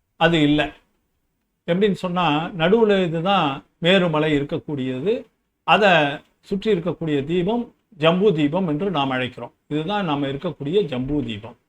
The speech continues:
அந்த ஜம்பு தீபத்தை சுற்றி இருக்கக்கூடியது லவணக்கடல். லவணக்கடலை அடுத்து இருக்கக்கூடியது தாதகி கண்டம். அந்த கா-, தாதகி கண்டத்தை அடுத்து இருக்கக்கூடியது காலோததி சமுத்திரம்.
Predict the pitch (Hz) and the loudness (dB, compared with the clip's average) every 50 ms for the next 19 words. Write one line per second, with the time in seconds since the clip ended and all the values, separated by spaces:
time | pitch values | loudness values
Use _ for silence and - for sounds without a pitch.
0 | _ _ _ _ _ _ _ _ _ _ _ _ _ _ - 170 190 185 165 160 | _ _ _ _ _ _ _ _ _ _ _ _ _ _ -4 0 0 2 2 2
1 | 180 190 220 233 247 247 233 226 208 214 196 - 196 185 - - 180 - - 220 | 0 0 2 2 2 2 4 2 2 2 2 0 0 0 -2 -6 -10 -6 -4 -2
2 | 208 196 190 202 180 - - 180 175 180 180 185 226 240 165 160 151 151 165 170 | -2 -2 -2 -4 -6 -4 -4 -4 -4 -4 -4 -2 -2 0 0 2 2 2 0 0
3 | 165 139 - 131 123 127 131 - - - - _ _ _ _ _ _ _ _ _ | -2 -4 -6 -6 -6 -8 -8 -10 -14 -20 -20 _ _ _ _ _ _ _ _ _
4 | _ _ _ _ _ _ _ _ - 170 202 233 240 247 247 247 214 202 202 196 | _ _ _ _ _ _ _ _ 2 4 4 4 4 2 2 0 0 2 2 2
5 | 196 190 165 160 180 196 190 - 196 175 165 185 170 147 - 170 165 165 175 165 | 2 2 2 2 0 0 0 0 0 0 0 -4 -8 -8 -6 -6 -4 -2 0 0
6 | 165 170 220 233 233 240 240 _ _ _ _ _ _ _ _ _ _ _ _ _ | 2 2 4 2 2 0 -2 _ _ _ _ _ _ _ _ _ _ _ _ _
7 | _ _ _ - 175 185 202 214 214 214 170 - 202 214 214 - - 151 143 135 | _ _ _ 0 2 4 4 4 4 2 2 2 0 -2 -2 -4 -4 -4 -4 -4
8 | 123 123 127 - _ _ _ _ _ _ _ _ _ _ _ _ _ _ _ _ | -4 -6 -8 -10 _ _ _ _ _ _ _ _ _ _ _ _ _ _ _ _
9 | _ _ _ _ _ _ - 170 180 165 - - 180 185 196 214 214 202 - 180 | _ _ _ _ _ _ -6 -2 -2 -2 -2 -2 0 2 2 2 2 2 0 2
10 | 185 214 220 226 214 208 196 208 185 170 175 170 175 170 156 156 170 175 - 175 | 4 4 6 6 6 4 4 2 0 0 -2 -2 0 -2 -2 -2 -2 -4 -4 -6
11 | 160 156 170 151 - - 156 151 151 151 147 180 214 226 226 240 - - 156 151 | -6 -4 -6 -8 -8 -8 -6 -4 -2 -2 0 0 0 0 0 -2 -4 -2 0 2
12 | 165 170 170 175 170 151 151 143 143 170 214 220 190 - - 143 139 139 123 - | 2 4 2 2 0 0 -2 -2 -2 -4 -6 -8 -10 -10 -8 -6 -6 -6 -6 -8
13 | 135 120 117 117 | -10 -12 -12 -14